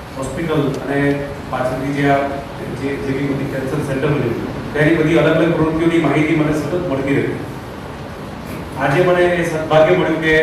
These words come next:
અહીંયા કેમોથેરાપી સેન્ટર આપણું જે એનું જે વો-, ત્રીસ બેડ સાથેનું જે વોર્ડ શરૂ કર્યો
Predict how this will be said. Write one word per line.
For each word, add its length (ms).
અહીંયા 580
કેમોથેરાપી 640
સેન્ટર 320
આપણું 320
જે 400
એનું 160
જે 80
વો-, 500
ત્રીસ 340
બેડ 240
સાથેનું 300
જે 60
વોર્ડ 380
શરૂ 140
કર્યો 260